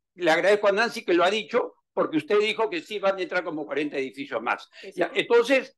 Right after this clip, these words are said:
Speaker 1: que quede bien claro, yo pregunto, esa persona que se le pasó y dejó ingresar ese papel,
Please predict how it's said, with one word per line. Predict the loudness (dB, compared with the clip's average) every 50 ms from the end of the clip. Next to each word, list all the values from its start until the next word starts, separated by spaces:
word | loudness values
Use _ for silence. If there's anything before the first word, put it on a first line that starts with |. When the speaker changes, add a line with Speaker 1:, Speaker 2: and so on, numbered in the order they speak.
| _ _ 0
Speaker 1:
que | 0 2 4
quede | 4 4 6 4 4
bien | 2 0 -2
claro, | 0 2 2 2 2
yo | 0 0 2 0 0 0
pregunto, | 2 0 2 2 2 0 0 0 2 2
esa | 2 2 0 -4 -4
persona | -4 -6 -6 -4 -2 -2 0 0 0 -2 -2 -4 -8 _ _ _
que | -8 -6 -6
se | -4 -4 -6
le | -6 -4
pasó | -4 -4 -4 0 2 2 2 2
y | 2
dejó | 0 0 2 2 2
ingresar | 2 0 0 -2 -2 0 0 0 0 -2
ese | -2 -4 -6 -8
papel, | -6 -4 -6 -4 0 0 0 0 0 -2 -6